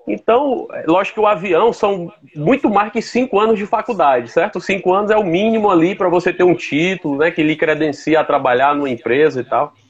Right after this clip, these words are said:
ter um crea, mas é um mundo, pô, e, e é bacana, cara. E aí, como tudo na vida, tem um monte de problema, é difícil pra caramba pra se formar, tá certo?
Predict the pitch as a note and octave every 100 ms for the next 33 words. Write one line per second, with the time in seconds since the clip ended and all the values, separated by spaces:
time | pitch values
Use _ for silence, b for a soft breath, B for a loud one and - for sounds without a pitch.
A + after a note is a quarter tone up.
0 | b b b - E3+ D3+ - B2+ D3 E3+
1 | E3 - b b b b - C#3 D#3 D#3+
2 | E3 F3 G3 G3 F#3+ G3 E3 G3 A3 G#3+
3 | F#3 C#3 - F3 C#3+ E3 D#3+ D#3+ E3 C3+
4 | B2 D#3+ F#3 F3 D3+ B2 G#2 F#2+ F#3 C4
5 | F#4+ F#4 - D#4+ C4+ A#3 B3+ C4 B3+ A#3+
6 | F3 G#3 A3+ C#4+ D#4+ D#4+ A#3 D#4+ F4 F4
7 | G#4+ A#3+ D#3+ D#3+ F#3 G#3+ A3+ - D#4+ D#4
8 | C4 C#4+ C#4 - - F3 C#3 A2+ B2 A#2+
9 | - D#3 E3+